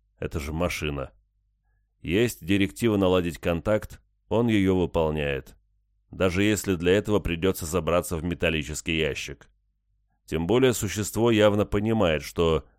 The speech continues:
в случае непредвиденной ситуации прутья его не остановят, а если и задержат, то лишь на пару секунд. «Что насчет выхода на связь?» —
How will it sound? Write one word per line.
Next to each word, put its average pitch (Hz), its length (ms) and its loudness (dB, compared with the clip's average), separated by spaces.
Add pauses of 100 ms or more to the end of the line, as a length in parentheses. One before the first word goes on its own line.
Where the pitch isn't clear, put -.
(120)
в - 100 -18
случае 104 440 0
непредвиденной 92 720 0
ситуации 101 760 0 (460)
прутья 123 400 2
его 113 280 6
не 110 80 4
остановят, 92 760 2 (760)
а 80 140 0
если 95 320 0
и 92 60 2
задержат, 101 760 -2
то 135 120 0
лишь 101 240 -2
на 80 100 0
пару 80 300 0
секунд. 78 540 -6 (1400)
«Что - 260 0
насчет 90 360 2
выхода 85 360 -2
на 80 120 0
связь?» — 82 440 -2